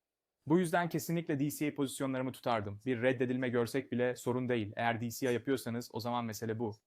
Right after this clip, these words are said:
Aa, şey, ama, aa, uzun pozisyonumuzun geleceği için çok heyecanlıyım. Bu yüzden Ethereum alan herkesi, am, tebrik ederim. Umarım harika gidiyorsunuzdur. Ethereum için tüm zamanların en yüksek seviyesi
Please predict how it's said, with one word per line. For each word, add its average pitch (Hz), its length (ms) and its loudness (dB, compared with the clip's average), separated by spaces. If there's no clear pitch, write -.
Aa, 120 280 2
şey, 139 380 4
ama, 139 460 6
aa, 127 220 4
uzun 147 240 4
pozisyonumuzun 139 680 2
geleceği 135 320 4
için 123 180 -2
çok 117 220 -2
heyecanlıyım. 156 580 4
Bu 135 80 0
yüzden 127 420 -2
Ethereum 139 380 2
alan 117 200 2
herkesi, 131 680 2
am, 110 360 -6
tebrik 127 360 -2
ederim. 147 400 2
Umarım 131 260 0
harika 117 340 -2
gidiyorsunuzdur. 117 760 -6
Ethereum 226 400 6
için 185 240 0
tüm 214 240 0
zamanların 165 580 4
en 147 120 2
yüksek 160 400 0
seviyesi 127 680 -2